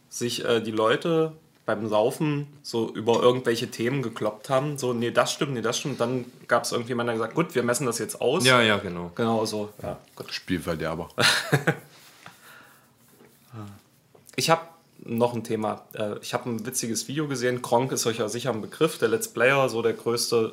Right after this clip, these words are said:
Speaker 1: weiß nicht, ob's noch der größte Let's Player von Deutschland ist, aber auf jeden Fall der erste große.
Speaker 2: Ja.
Speaker 1: Und der hat sich ein Video zu, zum Trollen angeguckt. Also
Speaker 2: Ja, na, von
Speaker 1: Internet-
Speaker 2: Jules hab ich dir
Speaker 1: Mhm.
Speaker 2: auch mal erzählt,
Speaker 1: Hm?
Speaker 2: dass du dir den mal geben sollst.
Speaker 1: Ist das von dem?
Speaker 2: Ja.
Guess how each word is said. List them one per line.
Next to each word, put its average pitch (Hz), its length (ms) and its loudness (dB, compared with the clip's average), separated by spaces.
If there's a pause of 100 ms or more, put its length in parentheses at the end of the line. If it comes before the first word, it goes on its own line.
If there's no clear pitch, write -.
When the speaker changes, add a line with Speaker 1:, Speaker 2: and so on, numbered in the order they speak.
(200)
Speaker 1:
weiß 120 140 -2
nicht, 123 100 0
ob's - 180 0
noch 127 200 2
der 147 140 2
größte 139 380 0
Let's 123 200 -2
Player 120 260 4
von 117 180 -6
Deutschland 113 380 -2
ist, - 160 -2
aber 113 140 0
auf 107 120 -4
jeden 117 160 -2
Fall 104 180 -4
der 104 120 -2
erste - 300 0
große. 123 460 -4 (320)
Speaker 2:
Ja. 98 220 -4 (300)
Speaker 1:
Und 113 140 -2
der 117 120 6
hat 127 120 2
sich - 160 -4
ein 107 140 -6
Video 139 420 0
zu, 143 680 -2 (380)
zum 120 220 -2
Trollen 120 600 8 (320)
angeguckt. 104 460 -10
Also 110 320 -2 (280)
Speaker 2:
Ja, 127 180 6
na, 131 140 8
von 131 180 6
Speaker 1:
Internet- 117 80 0
Speaker 2:
Jules 190 320 8
hab 127 100 4
ich 92 120 -2
dir 131 100 4
Speaker 1:
Mhm. 120 60 2
Speaker 2:
auch - 60 -10
mal 120 140 0
erzählt, 160 500 -6 (500)
Speaker 1:
Hm? 120 80 -6
Speaker 2:
dass 165 120 -2
du 117 80 0
dir 117 160 2
den 120 120 0
mal 107 160 0
geben 143 260 0
sollst. 101 440 -2
Speaker 1:
Ist - 140 -2
das - 100 0
von 147 160 -2
dem? 185 240 -4 (120)
Speaker 2:
Ja. 135 240 -8